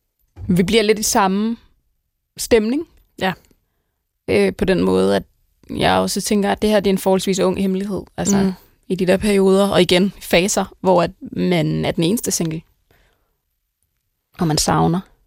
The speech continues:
Speaker 2: Ja. Altså, øhm, nu kan vi jo, jeg lytter til, jeg lytter faktisk meget til de ord, hun siger. Øh, og, og i virkeligheden, så, så jeg, nu,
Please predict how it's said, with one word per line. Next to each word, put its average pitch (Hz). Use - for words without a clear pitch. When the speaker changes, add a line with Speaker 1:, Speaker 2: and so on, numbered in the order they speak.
Speaker 2:
Ja. 185
Altså, 196
øhm, 180
nu 214
kan 208
vi 202
jo, 190
jeg 220
lytter 247
til, 196
jeg 208
lytter 247
faktisk -
meget 214
til 208
de 208
ord, 220
hun 180
siger. 185
Øh, 190
og, 190
og 190
i -
virkeligheden, 202
så, 208
så -
jeg, 208
nu, 226